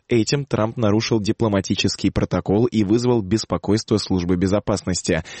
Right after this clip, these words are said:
Спецслужбы опасаются, что разговоры главы Белого дома могут быть перехвачены иностранной разведкой. Номер мобильного телефона Трампа получили президент Мексики и премьер-министр Канады, причём второй уже воспользовался им.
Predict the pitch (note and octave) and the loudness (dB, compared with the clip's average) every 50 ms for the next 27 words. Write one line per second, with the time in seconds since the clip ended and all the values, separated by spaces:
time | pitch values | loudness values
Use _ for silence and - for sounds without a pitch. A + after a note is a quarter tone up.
0 | - - - - - A#2 G2+ - G#2+ G2+ F#2 F#2 F#2+ F2+ - - G#2+ G#2 - - | -18 -16 -10 -4 -4 -2 0 0 0 0 2 0 0 0 0 -2 -2 -2 0 0
1 | A2+ G2 F2+ - - F#2+ F2 - - - F#2 F2+ F#2 F2 E2 G2+ G#2+ A#2 C3+ C3 | 0 0 -2 -2 -2 -2 -2 -2 0 0 0 2 0 0 0 0 2 2 2 2
2 | A2+ G2 G#2 G#2 G2 G2+ A#2+ A2+ G#2 G#2+ G#2+ A2+ G#2+ A2 G2+ G2+ F#2 E2+ F2 F2 | 0 0 0 0 2 2 0 2 2 2 2 2 2 0 0 0 0 0 0 -2
3 | E2+ F#2 F2+ F#2 F2 F2 F#2 E2+ - - F#2+ F#2+ - - B2 B2 B2 - A#2 A#2+ | -2 -2 0 0 0 0 0 -2 0 -2 -2 -2 0 0 -2 0 0 0 0 0
4 | A#2 - - B2+ B2+ A#2+ G2+ - - - G2+ G#2+ A2 G#2+ G#2+ G2+ G2+ F#2+ G2 A2 | 0 0 0 0 0 0 -2 -2 -2 -2 -2 0 0 2 2 2 2 2 2 0
5 | A2+ A2 - - F#2+ E2+ E2+ - - - - - - - - A2+ A2+ F#2+ F2 F2 | 0 0 0 -2 -2 -2 -2 -4 -8 -16 -16 -18 -14 -6 0 0 2 2 2 2
6 | F2 G2+ G2 G#2+ G2 F2+ F2 F2 - - G2+ G#2+ - - G2 F2 E2+ - - C3 | 2 2 2 2 2 2 2 0 0 2 0 0 0 0 -2 -2 0 0 0 0
7 | C#3 C3+ A#2 F#2+ - - G#2 G#2 G#2+ G2+ - - F#2+ F2+ F2+ - - G2+ F#2+ G2+ | 0 0 -2 -2 0 0 0 2 2 0 0 0 2 0 0 0 0 0 2 0
8 | A2 F2+ F#2+ E2+ - G2+ A2+ C3 C3 - - A#2+ - - A2+ - - C3 C#3+ - | 0 0 0 -2 -2 -2 -2 -2 -2 0 -2 -2 0 0 0 2 2 0 0 2
9 | - D3+ D3+ C3+ G#2+ A2+ A#2 A#2+ B2 G#2+ G2 G#2 - - A#2+ A2 - C3 C3 C3 | 0 0 0 2 0 0 0 0 -2 -2 -2 -4 -2 -2 -2 -2 -2 -2 -2 0
10 | A#2 F#2+ E2+ F2+ F2 - - - - - - - A#2+ - - G#2 F#2 E2+ - - | 0 0 0 0 -2 -2 -6 -12 -16 -8 -2 -2 0 0 0 -2 -2 -2 -2 0
11 | G2+ A2 B2+ C3+ - F#2+ F#2+ F2 G#2 A#2 A#2 G2 F2 - - - G2 F#2 F2+ G2 | 0 2 2 0 0 -2 0 0 2 2 2 0 -2 -4 -2 0 0 0 2 0
12 | E2+ E2 D#2+ - - - - F#2 F#2 E2+ E2+ | 0 0 -2 -2 -2 -2 0 2 0 0 0